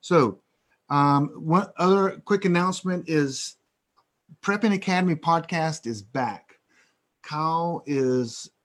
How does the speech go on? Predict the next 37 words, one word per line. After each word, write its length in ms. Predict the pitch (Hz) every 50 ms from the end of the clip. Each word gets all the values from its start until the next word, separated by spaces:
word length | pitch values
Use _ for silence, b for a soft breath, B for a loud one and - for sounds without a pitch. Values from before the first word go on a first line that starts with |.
| _ _ _ _
risen 440 | - 147 143 160 175 165 175 175 160
from 220 | 151 165 170 165 156
the, 160 | 147 131 123 -
no, 180 | 147 135 123 123
he 100 | 120 117
hadn't. 460 | 123 120 104 85 82 101 95 90 - _
Um, 320 | 113 113 110 107 101 101 - _
I 100 | 127 147
didn't 360 | 147 135 185 190 185 185 147
kill 300 | - - 180 165 139 113
him. 140 | 104 104 101
Everyone 380 | 101 123 135 151 151 151 147 143
thought 180 | 151 151 143 131
I 80 | 123
killed 300 | 117 - - 160 156 160
him, 260 | 160 165 165 165 156 _ _ _ _ _ _ _ _ _ _ _ _ _ _
but 100 | 143 135
he 220 | 117 123 175 208 214
is 140 | 196 156 120
back. 580 | 107 151 151 165 190 208 208 - - - - _ _ _ _ _ _ _ _ _ _ _ _ _ _ - - - _ _ _ _
We 440 | - 117 117 139 147 156 156 151 151 - - -
have 240 | - 117 139 135 -
put 160 | - 170 165
out, 160 | 170 - 131 98
I 80 | 131
think, 320 | 127 - 160 147 131 - -
three 280 | 131 135 143 156 170
podcasts. 840 | 156 - 170 165 170 156 165 - 175 170 170 165 165 165 - - - _ -
We're 320 | 127 123 123 120 120 120
recording 600 | 120 123 120 - - 156 156 151 151 151 151 151
one 520 | - - 131 131 143 147 147 151 147 139 131
tomorrow 360 | - 139 143 143 139 143 143
morning, 500 | 139 143 147 156 165 170 180 180 170 165 _ _ _ _ _ _ _ _ _ _ _ _ _ _ _ _
and, 580 | - 123 123 120 120 120 120 120 120 113 147 - - _
but 100 | 123 143
he's 140 | 147 165 143
back. 320 | - 208 220 240 220 -